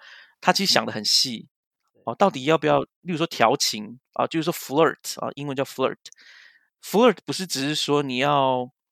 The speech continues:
Speaker 1: 去拨弄人家头发啦或什么，有时候可能只是言语上的，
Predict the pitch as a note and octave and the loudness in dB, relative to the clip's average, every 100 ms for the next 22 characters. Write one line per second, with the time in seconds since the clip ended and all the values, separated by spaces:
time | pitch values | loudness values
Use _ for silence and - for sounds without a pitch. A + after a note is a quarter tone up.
0 | _ - F3 - - D3+ E3 C#3 B2+ C#3+ | _ -8 -8 -6 0 2 2 0 -2 -2
1 | - A#2+ C#3+ C#3 A#2+ A#2+ B2 C#3 B2+ B2 | -2 -4 0 2 4 2 0 -2 -6 -4
2 | C#3+ B3 D3 D3+ C#3 F#3 C3+ D#3 B2 G#2 | -2 -2 0 -2 -4 -2 -2 -2 -2 2
3 | D3 G#2+ G2+ - | 2 2 -6 -10